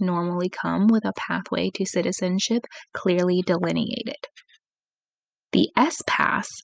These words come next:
is the highest of the mid-range visa categories. For mid-level skilled staff, um, can be blue collar or white collar, candidates need to earn at least two thousand five hundred dollars a month and meet the assessment criteria,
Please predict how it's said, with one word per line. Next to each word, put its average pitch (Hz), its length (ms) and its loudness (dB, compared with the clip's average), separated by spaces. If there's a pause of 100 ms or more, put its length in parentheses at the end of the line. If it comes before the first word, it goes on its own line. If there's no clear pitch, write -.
is 185 160 4
the 190 160 2
highest 214 680 4
of 180 140 0
the 175 80 0
mid-range 175 840 4
visa 170 300 -4
categories. - 720 -2 (460)
For 196 120 6
mid-level 214 640 8
skilled 220 520 0
staff, 156 500 0 (560)
um, - 360 -6 (140)
can 180 220 -2
be - 380 -4 (280)
blue 170 140 0
collar 165 320 -2
or 202 220 6
white - 260 -2
collar, - 400 -4 (260)
candidates 214 480 4
need 185 300 2
to 175 260 4
earn 165 280 2
at 165 160 -2
least 165 360 -2
two 220 160 4
thousand 196 360 2
five 185 180 0
hundred 185 220 0
dollars 175 340 0
a 185 60 -2
month 185 360 4
and 180 280 2
meet 185 240 2
the 185 160 -2
assessment - 680 -4
criteria, - 800 -2